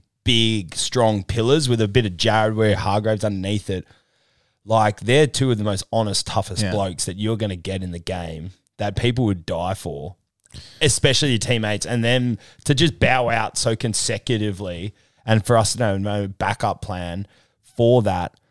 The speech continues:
Speaker 1: And then coupled with maybe Keary hasn't, like, really stepped up to the big leadership role that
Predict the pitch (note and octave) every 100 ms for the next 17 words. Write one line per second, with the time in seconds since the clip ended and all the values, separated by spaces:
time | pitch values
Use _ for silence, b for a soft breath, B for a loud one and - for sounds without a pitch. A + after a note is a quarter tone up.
0 | _ _ _ _ - A#2+ A#2+ B2+ B2 A#2
1 | G#2+ - B2 B2 A#2 G2+ A#2 B2+ B2+ A#2
2 | - - C3+ D3 B2 G#2+ F#2+ F2+ D2+ F#2
3 | C#2+ A2+ G#2+ G#2+ - G#2+ - F#2+ - A2
4 | G2 - A2+ G#2 G#2 G2+ G2+ - - G#2+
5 | G2 F#2+ F#2 F#2+